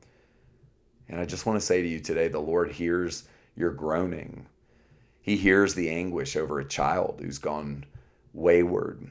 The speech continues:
He hears the anguish over a relationship that's dysfunctional or broken. He hears the pain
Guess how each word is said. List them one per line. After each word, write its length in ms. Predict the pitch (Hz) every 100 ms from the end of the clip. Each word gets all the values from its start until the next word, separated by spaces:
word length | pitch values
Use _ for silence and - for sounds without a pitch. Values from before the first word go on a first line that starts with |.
| -
He 140 | 82
hears 380 | 78 95 98 90
the 160 | 85
anguish 480 | 73 90 92 50 -
over 300 | 82 85 82
a 60 | 80
relationship 840 | 78 76 80 - 85 - - -
that's 360 | - - - - - - -
dysfunctional 680 | 80 - 90 90 - 85 80
or 120 | 80
broken. 800 | - 80 80 - - - - - - _ - -
He 140 | - 95
hears 380 | 92 92 92
the 80 | -
pain 540 | 87 - 82 85 92